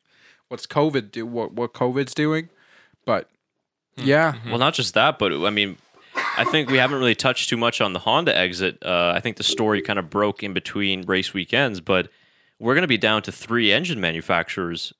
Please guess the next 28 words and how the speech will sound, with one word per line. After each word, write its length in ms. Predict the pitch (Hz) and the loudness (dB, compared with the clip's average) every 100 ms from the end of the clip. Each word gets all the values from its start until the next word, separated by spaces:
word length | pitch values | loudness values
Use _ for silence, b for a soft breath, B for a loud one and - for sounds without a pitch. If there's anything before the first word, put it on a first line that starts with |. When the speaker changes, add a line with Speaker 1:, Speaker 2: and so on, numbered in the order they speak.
| - | -2
Speaker 3:
and 380 | 104 98 92 | 0 0 -4
with 180 | 107 98 | -4 -2
no 120 | 131 170 | -2 0
changes 400 | - 180 165 - | 0 0 0 -2
coming 240 | 131 127 | -2 -2
until 220 | 110 95 | -4 -4
twenty 260 | - 123 120 | -4 -2 -2
twenty-six, 760 | - 92 - 170 160 - - - _ _ _ _ - | -4 -6 -4 -2 -2 -4 -14 -16 _ _ _ _ -8
I 100 | 101 | -2
highly 320 | - 175 127 | 2 2 2
doubt 240 | 101 98 - | 2 0 0
any 240 | 120 170 107 | -2 -2 -2
new 160 | 90 | -2
manufacturer 640 | 90 92 90 95 117 - 92 | 0 0 2 -2 -2 -2 -6
is 100 | - | -6
gonna 140 | 87 | -8
come 260 | - 101 98 | -4 -2 -2
in 200 | 139 92 | -2 -4
and 120 | 85 | -6
Speaker 2:
The 140 | 104 | -4
only 200 | 113 120 | -2 -2
rumor 260 | 110 113 110 | -4 -4 -4
I've 100 | - | -4
heard 120 | 107 | -6
is 80 | 98 | -8
Porsche. 460 | - 104 98 - - _ _ - | -4 -4 -2 -6 -12 _ _ -2
Speaker 3:
Porsche, 300 | 123 92 - | 0 0 0
yeah. 240 | 107 98 | 0 0